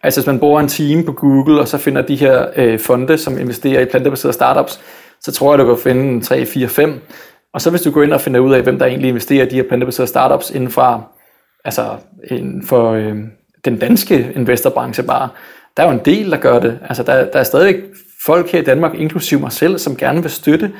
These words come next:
veganske startups her i Danmark. Og, øh,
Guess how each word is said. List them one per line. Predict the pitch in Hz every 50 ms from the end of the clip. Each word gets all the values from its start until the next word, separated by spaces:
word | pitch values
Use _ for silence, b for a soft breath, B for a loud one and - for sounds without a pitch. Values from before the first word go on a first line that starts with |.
| B B B B B B B -
veganske | 143 143 - 131 151 185 180 - 143
startups | - - 131 147 185 185 - - - - - - - _ - -
her | - 165
i | 156 143
Danmark. | 143 160 202 214 202 196 - - _ _ _ _ _ _ _ _ _ _ _ _ _ _
Og, | - 135 135 131 127 123 123
øh, | 120 120 117 120 117 117 123 - -